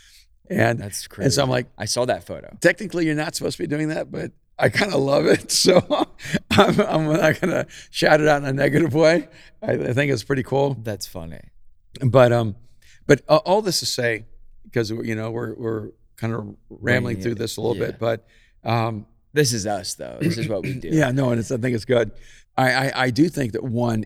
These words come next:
Speaker 1: if you're going to pursue your highest intention, you will disappoint people. You will not live up to their expectations. If you're going to keep growing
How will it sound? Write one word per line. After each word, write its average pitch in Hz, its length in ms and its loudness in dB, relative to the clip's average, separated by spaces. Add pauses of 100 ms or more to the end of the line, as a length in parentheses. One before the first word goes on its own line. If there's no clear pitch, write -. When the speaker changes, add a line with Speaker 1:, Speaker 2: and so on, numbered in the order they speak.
Speaker 1:
if 180 320 2
you're 147 160 -2
going 113 340 -4
to 107 180 -10
pursue 107 720 -2 (1040)
your 151 300 8
highest 117 680 -4
intention, 101 640 -8 (1120)
you 127 180 6
will 120 80 4
disappoint 104 540 -4
people. 95 360 -10 (1600)
You 135 160 8
will 120 160 6
not 127 360 -2
live 120 200 -2
up 110 200 -4
to 120 120 -4
their 110 140 -2
expectations. - 720 -10 (280)
If 143 200 2
you're 156 100 0
going 147 160 -4
to 117 60 -6
keep 104 260 -8
growing 117 560 -2